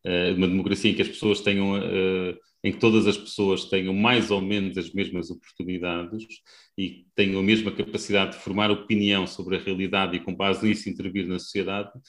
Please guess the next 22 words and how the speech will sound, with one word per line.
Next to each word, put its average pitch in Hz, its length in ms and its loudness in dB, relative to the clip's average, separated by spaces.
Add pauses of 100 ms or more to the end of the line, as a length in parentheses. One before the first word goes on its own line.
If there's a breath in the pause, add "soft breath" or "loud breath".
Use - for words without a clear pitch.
(380 soft breath)
eh, 117 200 0
claro 95 360 0
que 104 60 -4
não. 90 340 -4 (200)
Eh, 95 220 -10
claro 85 300 -2
que - 60 -4
não. 82 220 -4 (600 loud breath)
Eh, 104 200 8
se 101 140 2
olharmos 120 540 6
para 123 200 2
uma 120 120 2
democracia 113 600 2
como 104 220 0
uma 104 180 -2
forma 95 460 2
de, 90 480 -2 (420 soft breath)
eh, 98 400 4
de 104 160 -2
eleger 110 420 6
governos, 101 600 -2